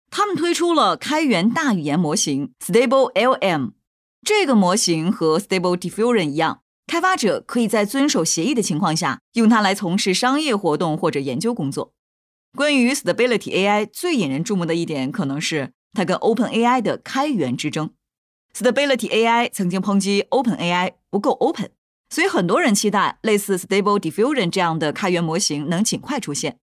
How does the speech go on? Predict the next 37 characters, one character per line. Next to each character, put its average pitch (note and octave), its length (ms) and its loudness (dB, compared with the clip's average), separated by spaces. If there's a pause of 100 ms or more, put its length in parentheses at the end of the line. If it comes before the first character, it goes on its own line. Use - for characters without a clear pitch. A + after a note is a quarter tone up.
(200)
StabilityA A3+ 760 2
I A#3 120 2
的 G3+ 140 0
C F#3+ 160 -2
E F#3+ 80 0
O F#3 160 0
说： F3 320 -2 (300)
“大 E4+ 180 2
语 G3+ 140 2
言 F3 180 2
模 F3+ 160 2
型 D#3 400 -4
不 E4+ 100 0
应 E4 140 0
该 D#4+ 160 0
在 C#4 160 0
大 C#4 240 -2
公 D4 160 -4
司 D#4 140 -4
内 F4 180 -2
部 D#3+ 160 -4
进 D3 100 -8
行 C3+ 140 -4
训 D3+ 180 -2
练， C#3+ 200 -4 (340)
社 C#4+ 240 2
区 C4 160 0
系 B3+ 140 0
统 E3+ 160 0
的 D#3+ 80 0
开 C4 240 0
放 C4+ 220 0
性 - 220 -2
非 F3 120 -2
常 D#3+ 160 -2
重 D#3 200 -2
要， D3 200 -4